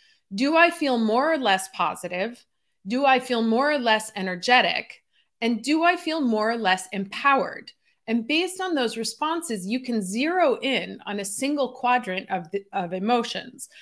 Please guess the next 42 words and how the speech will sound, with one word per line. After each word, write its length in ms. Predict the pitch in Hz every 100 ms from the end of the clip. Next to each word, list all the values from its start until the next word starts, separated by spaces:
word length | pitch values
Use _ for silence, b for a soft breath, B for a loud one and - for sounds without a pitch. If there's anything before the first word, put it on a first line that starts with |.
| B B B B 233
And 100 | 254
I 60 |
won't 220 | 277 339
go 80 | 392
into 220 | 381 320
too 200 | 262 294
much 280 | 262 233 -
depth 300 | 247 214 -
here, 180 | 214 190
but 140 | 190
it's 140 | 208 226
one 180 | 240 269
of 80 |
the 80 | 277
things 320 | 262 233 226
that 160 | 220 185
we 100 | 202
cover 440 | - - 330 247
in 200 | 214 214
my 120 | 202 196
corporate 420 | - 214 202 180
management 500 | 262 269 226 190 -
trainings 520 | - 170 170 175 180
and 180 | 226 226
my 120 | 233
private 420 | 233 220 202 202
sessions 460 | - 180 - 185 180
for 180 | - 180
burnout 360 | 190 185 180 -
prevention. 560 | 180 220 220 - 185 - _ b b b b b b
And 120 | 240
this 220 | 262 349 392
is 140 | 381
useful 400 | 339 330 - 247
not 380 | 240 254 311 320
only 340 | 262 277 262 233
to 120 | 226
understand 640 | 208 214 196 - 208 190
how 180 | - 185
we're 380 | 175 240 349 381
feeling, 560 | - - - - - -
but 180 | 226 226